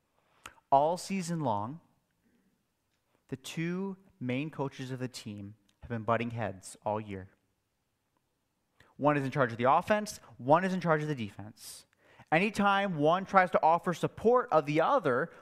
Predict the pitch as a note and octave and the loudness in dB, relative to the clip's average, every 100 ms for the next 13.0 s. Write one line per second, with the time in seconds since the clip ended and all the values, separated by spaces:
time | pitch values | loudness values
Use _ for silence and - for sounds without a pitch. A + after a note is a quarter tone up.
0 | - D#3 D#3+ F3+ F3+ E3 D#3 C3+ - _ | -2 2 2 4 2 2 0 0 -4 _
1 | F3+ G3 F3 G3 E3 E3+ D3 C#3 C3+ F3+ | 0 0 2 6 6 6 0 -2 -2 2
2 | F#3+ - F#3+ D#3+ D3 F#3 F#3 F3+ D#3+ C#3 | 2 0 -2 0 2 2 2 -2 -4 -6
3 | C3 C3 D#3 G3 F3 C3+ F3 - - - | -6 0 4 4 4 0 -6 -14 -8 2
4 | E3+ F3 D3+ A#3 D#4+ D4 A#3 A3+ B3 C#4 | 4 4 8 10 10 8 2 6 8 10
5 | C4+ C4 A#3+ G#3+ B3+ B3+ G#3 A3+ C#4 C4+ | 10 6 6 8 8 8 4 4 4 8
6 | B3+ B3 A#3+ A#3 A#3 F3+ B2+ F#3+ G3+ G3+ | 10 10 8 8 8 6 6 6 8 6
7 | F#3+ F#3 D#3+ - D#3 G#2+ - - _ _ | 6 6 6 8 8 8 -2 -20 _ _
8 | _ _ _ _ _ _ D3 F#3 G#3 G#3+ | _ _ _ _ _ _ 8 8 8 8
9 | G3+ F3 G#3 G#3+ A#3+ A3 A3+ G#3 - E3+ | 8 6 2 8 8 8 4 -2 -4 -4
10 | - G3 F3 F3+ E3 E3 C3+ - G#2 G2+ | 2 2 2 2 2 0 0 2 2 2
11 | - _ _ _ _ _ _ - C#3 F3 | -8 _ _ _ _ _ _ 0 2 4
12 | D#3+ D#3+ D#3 E3 - B2 - F#2 F#2 | 4 4 2 2 0 -6 -4 -6 -8